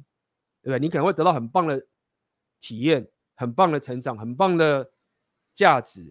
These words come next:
诶，你也得到很严重的困境，得到很重的痛苦。这时候你回头来看这些书的时候，你就会发现你可以懂得非常非常深刻，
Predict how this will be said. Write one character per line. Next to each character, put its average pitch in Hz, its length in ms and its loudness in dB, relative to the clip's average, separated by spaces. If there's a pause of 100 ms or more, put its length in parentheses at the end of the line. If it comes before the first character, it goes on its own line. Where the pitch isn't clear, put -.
诶， 143 140 2
你 180 120 0
也 156 120 2
得 127 160 -8
到 156 120 -2
很 110 200 -14 (260)
严 135 220 -8
重 180 200 -6
的 131 80 -4
困 165 200 -4
境， 131 240 -10
得 135 120 -8
到 175 60 -4
很 120 120 -8
重 143 160 -8
的 123 60 -8
痛 110 340 -8
苦。 - 220 -20 (640)
这 262 160 -2
时 180 160 -8
候 165 380 2 (380)
你 123 120 -6
回 120 360 -4
头 101 460 -14 (360)
来 131 120 -2
看 180 220 -4
这 147 100 -8
些 147 100 2
书 131 260 -4
的 107 60 -4
时 - 180 -14
候， 110 220 -10 (220)
你 113 140 -10
就 170 160 0
会 180 80 4
发 156 180 4
现 151 160 -2
你 110 60 -8
可 165 100 -4
以 165 40 -2
懂 113 200 -8
得 98 100 -10
非 147 120 -6
常 123 120 -4
非 131 60 -6
常 113 160 -6
深 120 340 -4
刻， - 300 -8